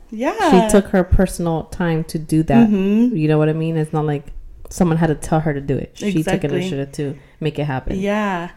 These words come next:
Speaker 1: Yeah, I feel like a lot of things that, um, like, I, like, activities and stuff like that that we had at, at Wilson, like, those memories were created because of my mom. You know what I mean? And, like, not everybody knows that. And, like, I never, like,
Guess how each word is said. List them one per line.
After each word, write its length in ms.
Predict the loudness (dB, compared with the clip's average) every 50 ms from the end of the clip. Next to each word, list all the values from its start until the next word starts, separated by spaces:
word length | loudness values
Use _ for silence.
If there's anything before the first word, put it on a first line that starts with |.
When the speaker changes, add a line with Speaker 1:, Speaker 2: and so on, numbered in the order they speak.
| -6
Speaker 1:
Yeah, 140 | 2 4 4
I 80 | 4 4
feel 240 | 0 0 0 2 2
like 180 | 2 2 2 2
a 60 | 2
lot 240 | 2 2 2 2 0
of 140 | 0 -2 -2
things 360 | -2 0 0 0 0 0 0
that, 260 | 0 0 0 0 -2 -4
um, 440 | -4 -2 0 0 0 0 -2 -4 -6 -10 -18 -20 -20 _ -20 -20 -10 -2
like, 220 | -2 0 0 0 0 4
I, 140 | 4 6
like, 320 | 6 6 4 2 0 -2 -4
activities 840 | -4 -4 -4 4 6 8 8 8 8 6 6 6 6 4 4 4
and 100 | 2 0
stuff 220 | 2 0 -2 -2 -2
like 140 | -2 0
that 160 | 2 0 2 2
that 100 | 2 4
we 80 | 4
had 220 | 4 2 2 2 2
at, 220 | 0 0 -2 -4 0
at 160 | 0 0 2
Wilson, 480 | 2 2 2 0 0 -2 0 2 2 2
like, 220 | 0 -2 -4 -6 -12 -20 -20 -20 -20 -20 -20 -20 -20 -20 -20 _ -20 -2 4
those 220 | 6 6 6 6
memories 420 | 6 4 4 6 6 6 4 6 4
were 100 | 4 4
created 380 | 4 6 6 6 6 6 4
because 320 | 4 2 4 4 4 4 4
of 100 | 2 2
my 280 | 2 4 4 4 4
mom. 420 | 4 2 0 -4 -6 -6 -6 -6 -4 0
You 100 | 2 4
know 60 | 4
what 100 | 4 4
I 60 | 4
mean? 240 | 4 4 4 2 2
And, 140 | 2 2 2
like, 180 | 2 2 0 0
not 140 | 2 2 2
everybody 420 | 4 4 4 4 4 4 4 4
knows 360 | 4 4 4 4 4 2 2 2
that. 200 | 2 2 4 4
And, 140 | 2 2
like, 80 | 2 2
I 120 | 2 4 6
never, 300 | 6 6 8 8 8 8
like, 300 | 8 6 2 0 -2